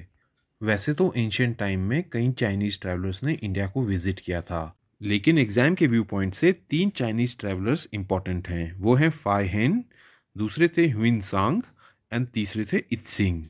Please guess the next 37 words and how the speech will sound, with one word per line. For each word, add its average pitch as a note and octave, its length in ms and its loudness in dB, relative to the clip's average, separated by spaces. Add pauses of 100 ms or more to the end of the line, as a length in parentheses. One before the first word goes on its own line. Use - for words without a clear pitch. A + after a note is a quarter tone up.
(220)
ये E3+ 140 4
सभी C#3+ 360 2
चाइनीज B2+ 420 0
ट्रैवलर्स G#2 540 -2 (540)
या G2+ 220 0
तो F3+ 260 4
इंडिया A2 280 0
में C3 240 0 (100)
एम्बेसडर G2 500 0
बनकर C3 480 0
आए C3+ 180 0 (120)
थे F#3+ 400 -4 (380)
या G#2 220 2
फिर D3+ 220 4
ये F#3 120 6
इंडिया A2 360 -2
में D#3 220 0
बुद्धिस्ट G#2 440 -2
स्पिरिचुअल G#2 540 -4
नॉलेज A2 400 0 (100)
गेन G#2 180 0
करने F#2 340 -2
आए E2+ 200 -4
थे। E2+ 220 -10 (460)
फाई G#2 260 2
यान, B2 380 0 (320)
हाइंग G#2+ 320 -2
सांग A#2+ 380 0 (320)
और B2+ 180 -2
इत्सिंग, B2 460 0 (240)
ये D#3 120 4
तीनों C#3+ 400 0
चाइनीज A2 480 -2
ट्रैवलर्स G2 580 0
इंडिया G#2 300 -2
में B2 180 0
फिफ्थ - 340 -4